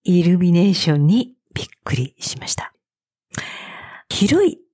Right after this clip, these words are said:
ガーデンが全部イルミネーションされているんです。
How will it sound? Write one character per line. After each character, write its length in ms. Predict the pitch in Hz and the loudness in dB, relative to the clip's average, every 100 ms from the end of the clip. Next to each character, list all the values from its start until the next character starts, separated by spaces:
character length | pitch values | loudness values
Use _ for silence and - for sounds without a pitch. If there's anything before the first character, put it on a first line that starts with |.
| _ _ 190 | _ _ -14
ガ 280 | 143 165 139 | -2 0 0
ー 20 | |
デ 140 | 135 139 | -4 -6
ン 100 | 139 | -4
が 320 | 143 131 - _ _ _ _ _ - | -4 -4 -10 _ _ _ _ _ -6
全 1080 | - 156 151 202 254 294 285 294 285 277 247 | -2 0 2 2 2 0 0 -2 -6 -8 -2
部 200 | 277 320 - _ _ _ _ _ | 0 -2 -4 _ _ _ _ _
イ 160 | 143 | -4
ル 160 | 143 180 | 0 0
ミ 140 | 220 | 0
ネ 180 | 233 247 | 0 0
ー 40 | 240 | 0
シ 140 | - | -2
ョ 40 | - | -8
ン 60 | - _ _ _ _ _ _ _ | -12 _ _ _ _ _ _ _
さ 180 | - 151 | -2 0
れ 140 | 131 | 0
て 180 | - - | -2 -2
い 60 | 143 | -4
る 160 | 160 | -6
ん 40 | 160 | -10
で 120 | - | -8
す。 320 | - - - | -4 -4 -6